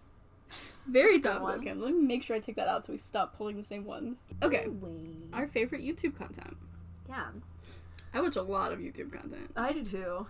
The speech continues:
Speaker 1: Yeah, that's, I would say that's my primary source for consuming content.
Speaker 2: Honestly, same. Uh,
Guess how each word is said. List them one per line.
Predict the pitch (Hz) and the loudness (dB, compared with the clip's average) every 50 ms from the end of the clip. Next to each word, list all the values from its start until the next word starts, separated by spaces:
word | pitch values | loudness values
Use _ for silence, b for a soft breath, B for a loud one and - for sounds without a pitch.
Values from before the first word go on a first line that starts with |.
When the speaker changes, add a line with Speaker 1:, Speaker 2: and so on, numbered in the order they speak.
| - - | -8 -4
Speaker 1:
Yeah, | 220 202 - - - 202 | -4 -2 -2 -2 -2 0
that's, | 247 269 285 - - - | 0 0 0 0 -2 0
I | 240 285 | 2 2
would | 403 427 | 4 6
say | 440 381 | 4 4
that's | 349 330 330 339 | 4 2 2 4
my | 302 269 | 4 4
primary | 247 - - 233 220 214 226 240 220 208 196 202 190 | 2 0 0 2 2 4 4 2 2 2 2 0 0
source | - - 220 202 190 196 - - - | -2 -2 -2 -2 -2 -2 -6 -8 -10
for | 196 185 | -10 -8
consuming | - 214 196 - - 202 190 185 185 185 190 196 - - | -6 -6 -4 -2 0 0 0 0 -4 -6 -6 -8 -10 -10
content. | - - - - - - - - - 233 | -10 -8 -8 -8 -8 -8 -10 -6 -2 0
Speaker 2:
Honestly, | 254 294 285 262 | 0 0 0 -2
same. | 240 - 220 208 196 190 196 - - - - - | -4 -4 -4 -4 -4 -6 -10 -14 -16 -18 -10 -4
Uh, | 220 220 214 202 190 185 | -2 0 0 0 0 -2